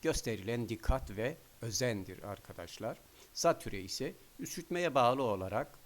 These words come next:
ortaya çıkan çok kötü bir akciğer hastalığıdır. Evet, zatüre bir akciğer, iltihaplı, öksürüklü bir akciğer hastalığıdır. Onları da ekleyebilirsiniz.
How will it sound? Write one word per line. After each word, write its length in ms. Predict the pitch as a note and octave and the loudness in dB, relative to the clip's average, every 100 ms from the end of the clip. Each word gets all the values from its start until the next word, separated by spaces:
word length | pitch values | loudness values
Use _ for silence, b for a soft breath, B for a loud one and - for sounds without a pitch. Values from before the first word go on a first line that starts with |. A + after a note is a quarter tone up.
| B B B C#3 | B B B -2
ortaya 380 | B2+ D3+ B2+ | 2 2 2
çıkan 380 | - - A2+ D3+ - - | 0 -4 -2 -4 -8 -8
çok 240 | - E3 - | -2 -2 -2
kötü 280 | G#2 D3+ | -4 -2
bir 180 | C3+ E3 - | -2 -4 0
akciğer 480 | D#3+ E3+ - A#2+ F#2 | 0 0 -4 -4 -4
hastalığıdır. 680 | F#2 F#2 - F#2+ F#2+ F#2 G2+ | -6 -6 -4 -4 -6 -8 -6
Evet, 220 | A2 F#2 - - | -6 -6 -10 -8
zatüre 540 | - C3 - A2+ C3 | -2 -2 -2 -6 -4
bir 140 | C3+ C3+ - | -4 -6 -4
akciğer, 380 | A#2+ - G2+ G2+ | -6 -6 -10 -6
iltihaplı, 600 | D3 A#2+ G#2+ F2+ - A2+ | -6 -4 -6 -6 -6 -6
öksürüklü 680 | C3 B2 - G2+ F#2+ G#2+ C#3+ - B B | -6 -6 -6 -6 -6 -4 -4 -6 B B
bir 300 | C3 C#3+ - | -6 -4 -4
akciğer 360 | A#2 - G2+ F#2 | -4 -6 -10 -8
hastalığıdır. 540 | G#2+ - G2+ G2 F2 | -6 -6 -6 -8 -6
Onları 400 | C3 A2 G#2+ G2+ | -2 -2 -2 -4
da 60 | G#2 | -6
ekleyebilirsiniz. 1000 | A2 - A2+ F#2+ G2 G2 - F#2+ D#3 | -10 -8 -6 -4 -6 -6 -8 -6 -6